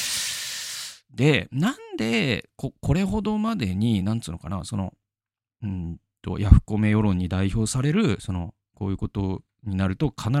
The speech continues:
ずこう産業界の方を、別に畜産業者でもないのに言い始める。もちろんその安い豚肉を買い続けたいんだっていう消費者的なエゴっていうのもあるでしょうね。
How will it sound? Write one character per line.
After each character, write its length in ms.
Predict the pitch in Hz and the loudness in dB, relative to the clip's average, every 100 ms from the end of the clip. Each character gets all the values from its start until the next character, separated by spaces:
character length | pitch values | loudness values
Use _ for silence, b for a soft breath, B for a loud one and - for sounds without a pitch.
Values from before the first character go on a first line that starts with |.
| 160 | 2
ず 100 | 147 | 2
こ 100 | 143 | -2
う 20 | |
産 280 | - 131 135 | 2 2 4
業 160 | 139 120 | 2 0
界 200 | 98 90 | 0 -2
の 100 | 92 | -2
方 280 | 104 - | -4 -2
を、 160 | 92 90 | -4 -2
別 200 | 85 113 | -2 0
に 120 | 110 | 0
畜 240 | - - - | 0 -2 2
産 180 | 156 165 | 2 6
業 140 | 180 | 4
者 120 | 151 | 6
で 80 | 143 | 6
も 120 | 151 | 6
な 140 | 143 160 | 8 6
い 80 | |
の 100 | 127 | 6
に 120 | 143 120 | 4 4
言 80 | 113 | 2
い 40 | |
始 200 | 104 101 | 2 0
め 100 | 95 | -2
る。 80 | 87 | 0
も 100 | 143 | 2
ち 80 | 180 | 6
ろ 80 | |
ん 60 | 170 | 4
そ 80 | 165 | 4
の 160 | 147 - | 0 2
安 300 | 123 120 165 | 2 4 4
い 60 | 117 | 2
豚 260 | 107 107 | 2 0
肉 180 | 104 98 | 0 -2
を 60 | 95 | -4
買 220 | - 117 | -2 -2
い 40 | |
続 240 | - 120 113 | -2 -4 -2
け 100 | 117 | 0
た 140 | 127 | 0
い 80 | 110 | 0
ん 80 | 92 | -2
だ 120 | 90 | -6
っ 60 | |
て 120 | - 90 | -6 -4
い 60 | |
う 40 | 90 | -2
消 200 | 101 95 | 0 -2
費 80 | |
者 120 | - 92 | -4 -6
的 180 | 95 | -4
な 80 | 98 - | -4 -2
エ 120 | 104 | -2
ゴ 100 | 90 | -2
っ 40 | |
て 120 | - | -6
い 40 | 87 | -8
う 20 | |
の 40 | |
も 180 | 85 - | -8 -4
あ 40 | 104 | -4
る 80 | |
で 80 | 87 | -4
し 100 | - | -8
ょ 40 | 90 | -10
う 40 | |
ね。 160 | 101 | -10